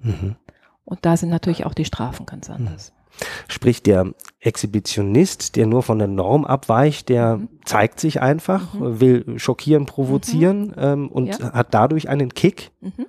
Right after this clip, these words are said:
Speaker 1: oder?
Speaker 2: Genau.
Speaker 1: Wenn
Speaker 2: Ja.
Speaker 1: ich das richtig
Speaker 2: Ja.
Speaker 1: verstehe. Und, äh, der andere, der Delinquent, der, äh, wird dann tatsächlich übergriffig.
Speaker 2: Mhm.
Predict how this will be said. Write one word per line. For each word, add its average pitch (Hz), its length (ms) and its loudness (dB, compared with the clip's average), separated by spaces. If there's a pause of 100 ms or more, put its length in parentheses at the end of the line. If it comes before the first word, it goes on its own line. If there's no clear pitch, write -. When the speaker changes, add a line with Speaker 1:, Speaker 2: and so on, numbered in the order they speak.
(120)
Speaker 1:
oder? 143 220 2
Speaker 2:
Genau. 247 260 -4 (180)
Speaker 1:
Wenn 139 80 0
Speaker 2:
Ja. 135 60 2
Speaker 1:
ich 127 60 -6
das - 220 0
richtig 156 240 -2
Speaker 2:
Ja. - 40 -12
Speaker 1:
verstehe. 160 340 2 (340)
Und, 143 360 0
äh, 143 260 2
der 123 280 2
andere, 151 400 2
der 135 120 2
Delinquent, 131 720 0 (460)
der, 131 360 4
äh, 120 140 -2
wird 143 140 4
dann 131 240 2 (140)
tatsächlich 135 420 0
übergriffig. 110 680 0
Speaker 2:
Mhm. 185 140 -4